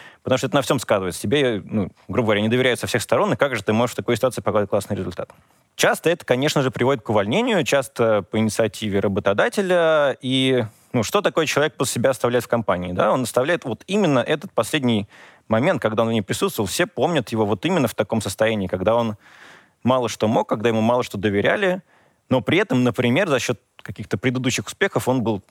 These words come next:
не знаю, на какой-то очень хорошей должности или получал впечатляющую компенсацию. И от этого у всех создавалось впечатление какой-то несправедливости. Ну, короче, плохая память — это не то, что нам нужно, друзья. Вторая штука, всем известный закон Питера, это когда человек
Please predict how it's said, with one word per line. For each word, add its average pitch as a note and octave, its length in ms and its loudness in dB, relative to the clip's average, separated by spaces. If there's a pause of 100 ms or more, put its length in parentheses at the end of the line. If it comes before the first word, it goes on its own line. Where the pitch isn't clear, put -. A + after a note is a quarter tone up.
(140)
не F#2 60 -6
знаю, E2 180 -6
на F#2 80 -4
какой-то A#2 300 0
очень A#2+ 160 -2
хорошей A#2 300 0
должности G3+ 380 0
или G2+ 100 -4
получал B2+ 340 -2
впечатляющую A#2 640 -4
компенсацию. G2 680 -4 (600)
И B2+ 280 2
от G2 160 0
этого G#2+ 220 0
у - 20 -2
всех A2+ 240 -2
создавалось G#2+ 340 -2
впечатление - 400 -2
какой-то F2+ 500 -6 (140)
несправедливости. G2+ 800 -4 (200)
Ну, F#3+ 80 0
короче, D3 340 -2
плохая G#3 460 0
память — A#3 440 -2 (160)
это F#3+ 200 -2
не G3 100 0
то, G3 120 2
что - 140 -4
нам A#2+ 200 0
нужно, G2+ 200 -2
друзья. F#2 380 -4 (400)
Вторая A3 320 2
штука, D#3 720 0
всем D#3 300 0
известный C3 340 0
закон A#2+ 320 0
Питера, D#3 540 0 (180)
это C3+ 260 -2
когда B2 540 2
человек B2 640 0